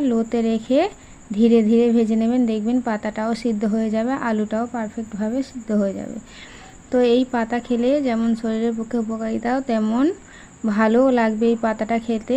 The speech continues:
তো দেখুন বন্ধুরা, এইভাবে নাড়তে নাড়তে ঠিক পাতাটা সিদ্ধ হয়ে যাবে, কালারটা এরকম চলে আসবে, আলুও সিদ্ধ হয়ে যাবে। তো এই পাতা ভাজাটা খুবই সহজ এবং অত্যন্ত সাধারণ একটা রেসিপি, আপনারা চাইলেই বাড়িতে বানিয়ে খেতে পারেন।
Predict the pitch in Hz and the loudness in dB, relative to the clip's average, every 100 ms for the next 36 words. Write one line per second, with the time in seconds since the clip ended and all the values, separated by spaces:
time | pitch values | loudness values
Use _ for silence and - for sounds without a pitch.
0 | 330 349 233 226 233 233 226 220 214 208 | 0 -2 -2 0 2 2 2 2 2 0
1 | 226 240 214 214 208 277 - - - - | 0 0 0 0 2 0 0 -10 -20 -20
2 | - - - - 233 220 214 233 233 226 | -20 -20 -20 -6 0 2 2 2 2 2
3 | 220 254 247 247 233 220 220 226 226 233 | 0 -2 0 -2 0 -2 0 -2 -2 -2
4 | 208 226 226 226 233 254 247 214 214 - | 0 2 2 2 0 0 -2 -2 -2 -2
5 | 220 220 240 240 233 226 226 220 285 262 | -2 -2 -2 -2 0 0 0 0 -2 0
6 | 220 226 277 277 254 208 220 214 208 - | 0 0 0 0 0 0 0 0 -2 -6
7 | - 214 - - - - - 240 269 294 | -6 -10 -14 -20 -20 -20 -6 0 2 2
8 | 339 - - - - 226 240 240 226 233 | -2 -8 -20 -20 -8 -2 0 2 0 2
9 | 226 226 233 254 - 254 262 269 240 233 | 2 2 2 0 0 2 2 2 2 2
10 | 254 220 226 254 233 233 - 254 247 247 | 0 0 -2 -2 -2 -2 0 2 2 2
11 | 311 415 - - - - - 226 226 240 | 2 0 -8 -20 -20 -10 -2 2 4 4
12 | 233 226 247 247 226 - 202 202 196 214 | 4 2 2 2 2 -2 -6 -6 -6 -8
13 | 208 220 233 285 294 226 208 214 262 277 | -4 -2 0 0 0 0 2 2 2 2
14 | 226 214 247 233 220 220 220 220 214 202 | 2 2 0 0 2 0 0 -2 -2 -4
15 | 190 185 | -4 -6